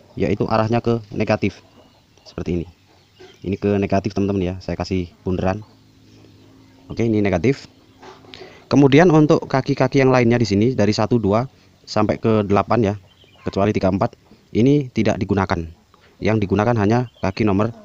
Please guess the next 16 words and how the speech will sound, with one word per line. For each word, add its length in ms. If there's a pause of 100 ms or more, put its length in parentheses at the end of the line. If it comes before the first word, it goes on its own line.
tiga 240
dan 240
empat 160 (320)
dari 320
L 160
A 80
dua 160
belas 240
enam 80
puluh 240 (240)
sebagai 480
negatif. 400 (2000)
Oke. 240 (1400)
Negatif. 720 (2000)
Oke, 240
selanjutnya 480